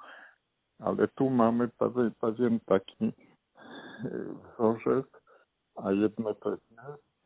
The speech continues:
taką, e, zachętę do odwagi, żeby, żeby być innym, że można być innym. I to wszystko sprawiało, że te etiudy nasze były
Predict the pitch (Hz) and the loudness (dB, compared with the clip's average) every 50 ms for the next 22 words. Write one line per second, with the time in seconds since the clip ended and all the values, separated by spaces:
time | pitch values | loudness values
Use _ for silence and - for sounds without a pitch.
0 | - - - - 104 - - 214 208 104 107 107 104 98 98 - - - 110 - | -16 -10 -6 -6 -6 -4 -2 0 0 2 2 0 0 -2 -4 -4 -4 -4 -4 -4
1 | - 104 98 - 208 - - 117 98 - - - 143 135 135 131 - - 135 120 | -4 -4 -4 -6 -4 -2 -2 -2 -2 -2 -4 -6 -6 -6 -6 -4 0 0 0 0
2 | 120 131 127 123 117 110 - 104 85 92 92 85 92 92 92 107 110 127 160 - | 0 0 -2 -2 -2 -4 -8 -6 0 2 2 2 2 0 -6 -12 -14 -14 -14 -16
3 | _ _ _ _ _ _ - 104 - - 104 98 95 92 110 127 147 175 - _ | _ _ _ _ _ _ -20 -16 -8 -4 -4 -4 -4 -4 -4 -4 -4 -6 -8 _
4 | _ _ - 117 113 104 110 123 - 151 - 127 139 139 135 139 151 151 147 - | _ _ -2 -2 0 0 0 0 2 0 0 2 0 0 0 2 0 0 0 0
5 | - 220 254 - 110 87 76 76 76 78 78 80 _ _ _ _ _ _ _ - | -2 -4 -4 -4 -10 -14 -12 -12 -14 -14 -14 -20 _ _ _ _ _ _ _ -14
6 | 92 95 92 95 95 95 101 110 131 143 143 131 135 127 127 127 123 120 127 104 | -6 -2 0 0 0 -2 -2 -2 -2 -2 -2 -2 -4 -4 -4 -4 -2 -2 -4 -4
7 | 87 - - 110 82 78 73 - - - 110 117 - - _ _ _ - - - | -4 -6 -8 -6 -6 -6 -8 -8 -8 -10 -12 -12 -16 -20 _ _ _ -18 -14 -14
8 | 113 113 _ - - 170 190 - - - 196 - - - - 160 147 147 156 - | -14 -8 _ 0 2 2 0 0 -2 -2 -2 -2 -2 4 8 8 8 8 8 4
9 | _ _ _ _ _ _ _ _ _ _ _ _ - - - - - - 101 98 | _ _ _ _ _ _ _ _ _ _ _ _ -20 -20 -10 -2 4 6 6 6
10 | 101 101 101 98 92 92 92 104 113 113 - - 92 82 92 101 123 - _ _ | 6 6 6 6 6 6 6 6 4 4 4 4 6 6 6 4 2 -2 _ _
11 | _ _ - 92 92 87 85 82 82 85 - - - 113 110 107 107 110 101 98 | _ _ 4 6 6 6 8 6 6 4 4 2 0 0 0 2 2 0 0 0
12 | 98 101 98 - - 120 107 110 - - - - - _ _ - 110 110 110 101 | -2 -4 -2 2 4 4 4 4 2 -4 -16 -20 -20 _ _ -6 -2 0 2 2
13 | 113 - - 135 120 | 2 2 2 0 0